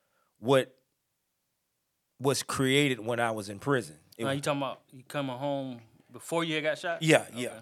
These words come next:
Speaker 1: It was like I had came home and it was, it was like I was in a place where I didn't want to be the person that I was, but it was like my reputation was following me,
Speaker 2: Mm-hmm.
Speaker 1: and I couldn't just shake it. It, I, no matter what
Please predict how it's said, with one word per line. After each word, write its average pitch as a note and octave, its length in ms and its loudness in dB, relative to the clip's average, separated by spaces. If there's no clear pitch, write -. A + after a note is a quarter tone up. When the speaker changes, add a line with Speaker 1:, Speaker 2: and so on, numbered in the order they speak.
Speaker 1:
It A2+ 80 -8
was A2 180 -8
like A#2+ 260 -2
I C3 140 2
had B2+ 160 -6
came C#3+ 300 2
home C#3+ 320 2
and B2+ 60 -4
it B2 60 -2
was, A#2+ 220 -4
it C#3+ 80 4
was C3+ 140 4
like B2 140 6
I C#3+ 120 10
was C#3 180 4
in C#3+ 140 -4
a C3+ 60 0
place D3+ 380 2
where B2 240 0
I A#2 120 0
didn't C3 480 2
want C#3+ 340 2
to A#2+ 120 -4
be A2 440 -6
the A#2 120 -2
person B2+ 380 0
that A#2 140 0
I G#2+ 100 0
was, A2+ 400 -2
but G#2 280 -4
it B2 100 0
was A#2 180 -2
like A2+ 180 0
my A2+ 120 -6
reputation B2+ 720 -2
was G2+ 120 -14
following F2+ 480 -12
me, - 60 -20
Speaker 2:
Mm-hmm. G#2+ 280 -20
Speaker 1:
and G#2+ 100 -4
I G#2 80 -4
couldn't A#2+ 380 -2
just A#2 200 -6
shake D3+ 380 0
it. F#2 100 -10
It, F#2+ 240 -16
I, - 60 -8
no A#2 140 -2
matter C3 320 4
what C3 420 4